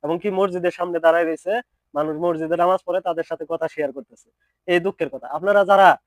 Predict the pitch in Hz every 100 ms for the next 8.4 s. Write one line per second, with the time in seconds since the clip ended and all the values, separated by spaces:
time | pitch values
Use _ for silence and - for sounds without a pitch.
0 | _ _ - 180 208 226 220 - 220 214
1 | 220 214 208 208 220 196 190 190 185 185
2 | 180 190 180 - 180 - 196 196 - 190
3 | 139 - _ _ _ _ _ 147 180 208
4 | - 220 196 185 196 - 233 240 240 220
5 | 226 262 285 _ 185 170 180 175 170 175
6 | 165 160 139 - 107 _ _ _ _ _
7 | _ _ _ _ - 196 220 214 165 190
8 | 208 214 208